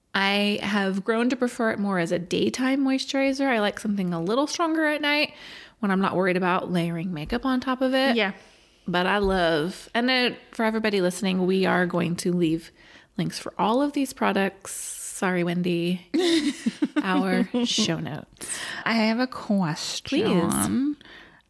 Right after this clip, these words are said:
Speaker 2: You don't want to see a dermatologist about this potential
Speaker 1: Oh, sure, I do. But like
Speaker 2: rosacea?
Speaker 1: everything else,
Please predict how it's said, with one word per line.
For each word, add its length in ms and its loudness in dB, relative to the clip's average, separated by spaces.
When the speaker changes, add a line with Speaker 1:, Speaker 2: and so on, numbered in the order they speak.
Speaker 2:
You 300 0
don't 160 -2
want 280 -4
to 80 -6
see 260 0
a 40 4
dermatologist 920 -2
about 260 -2
this 140 0
potential 500 -2
Speaker 1:
Oh, 40 2
sure, 380 2
I 100 0
do. 300 0
But 220 0
like 220 0
Speaker 2:
rosacea? 60 -4
Speaker 1:
everything 540 -2
else, 520 -2